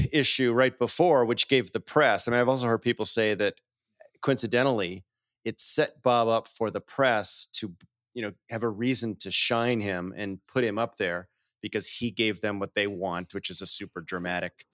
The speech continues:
story, even if it was accidental, coincidental, and but it framed this in a way that, you know, maybe got him more coverage, more front pages, more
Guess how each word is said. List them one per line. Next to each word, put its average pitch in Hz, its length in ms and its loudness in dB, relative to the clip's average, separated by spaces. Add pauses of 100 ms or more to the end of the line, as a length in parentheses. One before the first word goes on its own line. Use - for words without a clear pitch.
(120)
story, 120 600 2
even 107 220 -2
if 98 140 -6
it 107 100 -8
was 92 280 -8 (500)
accidental, 95 600 -6
coincidental, 95 680 -4
and 87 200 -8 (420)
but 95 80 -4
it - 100 -10
framed 90 400 -6
this 92 240 -2
in 107 140 -10
a 101 60 -4
way 95 200 -2
that, 90 220 -6 (480)
you 107 80 -4
know, 90 140 -4 (200)
maybe 117 300 0
got 107 220 0
him 110 120 -4
more 107 280 -2
coverage, 98 520 -4
more 101 300 -4 (420)
front 101 280 -6
pages, 98 500 -4
more 101 360 -2